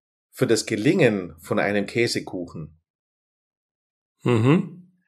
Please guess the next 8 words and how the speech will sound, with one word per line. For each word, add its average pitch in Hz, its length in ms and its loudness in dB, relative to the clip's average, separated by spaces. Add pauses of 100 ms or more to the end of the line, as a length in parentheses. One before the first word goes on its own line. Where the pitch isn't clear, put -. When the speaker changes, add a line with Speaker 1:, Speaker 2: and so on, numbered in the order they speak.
(480)
Speaker 1:
Dazu 117 260 2
kommt 139 260 4
die 127 100 2
Zeit 170 600 2 (680)
und 165 180 4
die 151 60 6
richtige 156 420 2
Temperatur 131 840 2